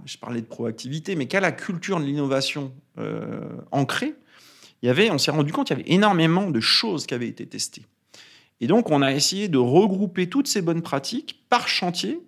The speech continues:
qui étaient des chantiers répondant aux enjeux de, de, de, de matérialité, euh, exprimée. Et c'est un boulot qui a mis, euh, qui a été quand même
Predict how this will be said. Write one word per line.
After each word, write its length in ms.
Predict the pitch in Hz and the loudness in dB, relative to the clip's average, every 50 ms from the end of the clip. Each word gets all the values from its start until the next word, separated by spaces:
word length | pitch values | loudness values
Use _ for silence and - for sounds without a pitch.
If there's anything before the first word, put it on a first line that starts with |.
| _ _ | _ _
qui 180 | - - 120 123 | -16 -8 -6 -6
étaient 160 | 120 - 143 | -4 -4 -4
des 100 | 123 113 | -4 -2
chantiers 380 | - - 123 120 - 135 120 - - | -4 -4 -4 -6 -6 -6 -8 -8 -10
répondant 760 | - - - - 151 180 175 175 170 165 160 156 151 143 143 - - _ - | -14 -10 -2 2 2 2 2 0 -2 -2 0 -2 -2 -4 -8 -16 -20 _ -8
aux 220 | - 120 120 113 123 | -6 -4 -4 -2 -4
enjeux 260 | 120 117 117 123 127 | -4 -4 -4 -6 -6
de, 400 | 117 107 104 104 104 107 104 101 | -6 -6 -6 -8 -10 -10 -10 -8
de, 0 | |
de, 260 | - 110 101 - - | -8 -6 -6 -6 -8
de 140 | - 101 104 | -8 -6 -6
matérialité, 840 | 107 110 113 113 107 107 107 110 110 107 107 - 117 113 107 104 | -6 -6 -6 -6 -8 -6 -6 -6 -6 -8 -8 -6 -6 -6 -6 -6
euh, 160 | 95 95 - - - | -6 -8 -10 -10 -10
exprimée. 480 | 113 - - - 113 113 131 175 269 - _ _ _ _ _ _ _ _ _ _ _ _ _ _ _ - - - - - | -6 -6 -6 -4 -4 -4 -4 -4 -6 -8 _ _ _ _ _ _ _ _ _ _ _ _ _ _ _ -14 -14 -10 -6 0
Et 40 | |
c'est 220 | - - - - - | 4 4 4 4 4
un 160 | 113 113 110 | -8 -10 -10
boulot 520 | 110 104 107 113 120 160 208 254 269 254 | -12 -12 -6 -2 2 2 2 2 2 -2
qui 120 | - - - | -4 -8 -12
a 60 | 113 | -8
mis, 340 | 117 135 185 226 233 170 127 | -4 -2 0 0 0 0 -2
euh, 300 | - 117 113 - 107 - - - - | -2 -4 -6 -6 -8 -10 -12 -14 -16
qui 80 | - - | -16 -16
a 40 | |
été 260 | - _ _ - 107 - | -16 _ _ -14 -14 -12
quand 100 | - 110 | -10 -10
même 220 | 110 107 107 | -8 -8 -10